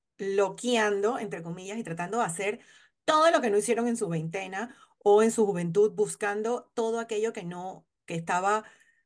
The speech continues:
totalmente apagado, oculto, porque estaba en esta relación que fue, esperaron todo este tiempo y ahora dizque, "Libertad, libre soy, libre soy", y entonces es hacer todas las cosas y todo el mundo dice, "Ajá", pero porque nunca se dieron la oportunidad de antes por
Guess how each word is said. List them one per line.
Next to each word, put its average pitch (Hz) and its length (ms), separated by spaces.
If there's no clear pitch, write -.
totalmente 226 800
apagado, 220 720
oculto, 233 720
porque 196 180
estaba 233 260
en 285 80
esta 269 140
relación 220 400
que 247 100
fue, 247 360
esperaron 202 440
todo 247 100
este 247 160
tiempo 247 300
y 254 60
ahora 196 180
dizque, - 400
"Libertad, 180 680
libre 170 300
soy, 190 300
libre 196 280
soy", 185 460
y 196 100
entonces 190 560
es - 140
hacer 208 340
todas 220 280
las 165 120
cosas 175 240
y 208 60
todo 165 100
el 170 60
mundo 185 160
dice, 160 460
"Ajá", 139 420
pero 175 260
porque 202 280
nunca 196 280
se 247 100
dieron 196 200
la 226 60
oportunidad 165 580
de 170 100
antes 185 240
por 233 320